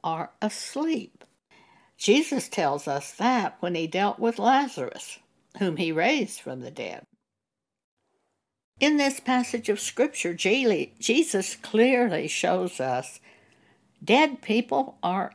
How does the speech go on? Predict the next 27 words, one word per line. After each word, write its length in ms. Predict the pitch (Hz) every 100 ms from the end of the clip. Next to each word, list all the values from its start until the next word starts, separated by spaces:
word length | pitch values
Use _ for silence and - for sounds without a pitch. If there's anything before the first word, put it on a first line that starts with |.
| -
asleep. 800 | 151 - - 147 156 196 135 - - - _ -
They 100 | 185
can't 320 | 226 226 226
hear 240 | - 269
you. 240 | 262 262 254 _ _ -
They 80 |
can't 340 | - 226 214 -
see 300 | - 214 233
you. 320 | 226 233 226 _ _
They 140 | - 165
don't 320 | 175 190 -
know 180 | 190 214
what 320 | 147 156 -
you're 100 | 160
doing, 360 | 165 160 156 -
and 160 | 180 160
they 220 | 147 - -
are 160 | 226 277
not 240 | 147 -
watching 420 | 170 143 - 139 -
over 340 | 196 254 -
you. 320 | - 123 - - _ _ -
That 180 | 226 214
is 240 | 180 -
God 480 | - 190 262 262 196
that 160 | -
watches 480 | - 147 - 143 -